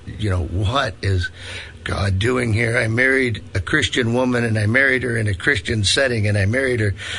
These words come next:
with one of the Christian teachers from the Bible college, and I'm, you know, all the, wh-, how is this happening to me? How, how is everything crumbling under me? And,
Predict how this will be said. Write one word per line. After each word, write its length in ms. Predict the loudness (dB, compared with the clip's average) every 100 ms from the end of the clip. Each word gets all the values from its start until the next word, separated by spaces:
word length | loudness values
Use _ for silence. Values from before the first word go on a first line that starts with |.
| -8
with 180 | -4 0
one 140 | 2 2
of 60 |
the 80 | 0
Christian 600 | 2 2 2 0 0 0 2
teachers 460 | 2 4 2 2
from 120 | 0
the 60 | 2
Bible 320 | 4 4 2
college, 400 | 0 0 2 2
and 120 | 2
I'm, 180 | 2 0
you 180 | 0 0
know, 100 | 2
all 180 | 2 0
the, 100 | -2 -8 -10 -12 -6
wh-, 140 | 2 4
how 380 | 4 4 4
is 160 | 2 0
this 380 | -2 0 -2 -4 -6
happening 680 | 0 4 4 2 0 0 -2
to 120 | -2 -2
me? 200 | 0 0
How, 420 | 2 2 2 -2 -4 -6 0
how 220 | 2 2
is 140 | 2
everything 600 | 2 2 2 2 0 -2 -8
crumbling 720 | -4 2 2 2 2 2 2
under 300 | 2 2 2
me? 360 | 2 2 0 -2 -10 -16 -14 -12 -12 -14 -6 0
And, 600 | 2 4 4 4 2